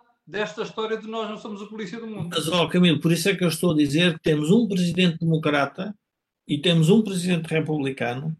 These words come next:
Speaker 2: que, quando voltam a América para dentro, para conquistarem o eleitorado,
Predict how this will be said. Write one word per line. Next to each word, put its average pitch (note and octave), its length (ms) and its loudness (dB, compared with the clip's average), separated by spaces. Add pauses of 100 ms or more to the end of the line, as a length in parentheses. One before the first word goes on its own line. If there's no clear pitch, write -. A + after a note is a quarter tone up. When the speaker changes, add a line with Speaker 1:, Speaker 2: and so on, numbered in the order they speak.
(380)
Speaker 2:
que, F3+ 100 -8
quando F#3 360 6
voltam F#3+ 640 4
a F#3 60 6
América F3 500 4
para C#3+ 160 -2
dentro, C3 460 -2 (1120)
para D#3+ 340 2 (200)
conquistarem F3+ 640 4
o D#3 40 4
eleitorado, D3 760 2